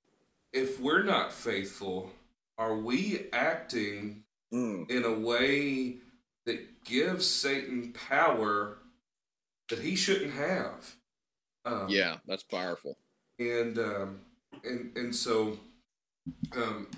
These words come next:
Speaker 1: I, I'll let you go into the prison part in a minute, but I, I wanna go into the prison of today, um,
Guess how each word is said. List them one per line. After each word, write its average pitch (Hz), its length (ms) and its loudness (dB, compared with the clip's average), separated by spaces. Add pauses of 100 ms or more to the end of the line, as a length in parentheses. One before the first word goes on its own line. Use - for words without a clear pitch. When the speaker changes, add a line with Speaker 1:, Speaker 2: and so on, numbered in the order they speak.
(340)
Speaker 1:
I, - 60 -6 (140)
I'll 147 140 2
let 151 240 2
you 131 140 0 (480)
go 127 180 2
into 110 240 -4
the 107 300 -2 (1120)
prison 120 300 -2
part 117 200 0
in 107 120 -2
a - 20 -2
minute, 139 340 -4
but - 160 -8 (1000)
I, 156 320 0
I 190 40 0
wanna 202 200 4
go 135 240 4
into - 240 6
the - 60 2
prison 139 540 0
of 110 200 -2
today, 113 640 -2 (380)
um, 101 360 -8